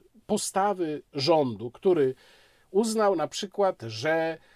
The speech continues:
w centrach handlowych się ludzie nie zakażą, a w klubach fitness się zakażą, bo tam te niskie sufity są, to państwo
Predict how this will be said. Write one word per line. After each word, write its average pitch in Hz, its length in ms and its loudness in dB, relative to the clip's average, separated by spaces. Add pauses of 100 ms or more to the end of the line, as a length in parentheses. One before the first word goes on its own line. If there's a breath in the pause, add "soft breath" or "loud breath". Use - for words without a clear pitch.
(160 soft breath)
w 131 460 2
centrach 320 440 0
handlowych 214 500 -2
się 156 160 -4
ludzie 117 280 -8
nie 330 260 0
zakażą, 339 640 -2 (120)
a 269 280 0
w - 100 -20
klubach 202 340 -2
fitness 208 360 -6
się 208 140 -4
zakażą, 190 420 0
bo 147 80 -4
tam 160 180 -2
te 175 140 -2
niskie 175 340 -4
sufity 185 400 -6
są, 135 180 0
to 147 120 -2
państwo 139 540 0